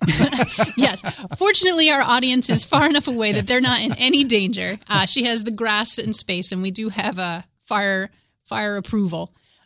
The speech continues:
Speaker 2: But she is one of those entertainers that's really engaging. Every once in a while, she'll pull someone out of the audience,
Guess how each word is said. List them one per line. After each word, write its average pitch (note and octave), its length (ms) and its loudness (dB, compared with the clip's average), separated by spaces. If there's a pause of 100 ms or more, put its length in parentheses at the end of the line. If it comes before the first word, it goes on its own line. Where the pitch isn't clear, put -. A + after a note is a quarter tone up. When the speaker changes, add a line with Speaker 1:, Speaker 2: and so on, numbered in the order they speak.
Speaker 2:
But F#3+ 340 -2
she C4 320 2
is G#3+ 280 -2 (640)
one C#4 240 -2
of C#4 100 -2
those A#3+ 340 -2 (220)
entertainers G#3 500 -2
that's F3+ 200 -8
really G3+ 340 -2
engaging. F3 580 -6
Every B3 180 -4
once B3+ 260 -2
in A#3+ 60 -4
a A#3 40 -4
while, G#3+ 200 -4
she'll G3+ 180 -4
pull A3+ 180 -6
someone G#3+ 300 -2
out F#3+ 220 -2
of F3+ 100 -8
the F#3 120 -4
audience, F3+ 520 -6